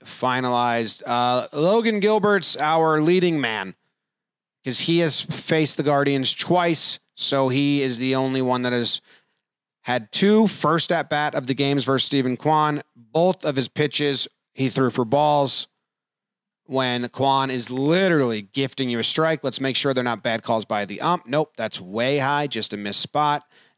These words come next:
And this game, oh, I kinda, I kinda like that. But the thing is,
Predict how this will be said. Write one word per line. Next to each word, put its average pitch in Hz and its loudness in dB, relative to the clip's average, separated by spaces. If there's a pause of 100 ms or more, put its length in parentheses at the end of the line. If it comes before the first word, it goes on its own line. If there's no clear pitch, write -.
(100)
And 110 -4
this 131 0
game, 131 -2 (1300)
oh, 117 2
I 143 2
kinda, 160 0 (100)
I 156 0
kinda 190 0
like 175 2
that. 202 0
But 175 -2
the 165 -2
thing 190 0
is, 180 2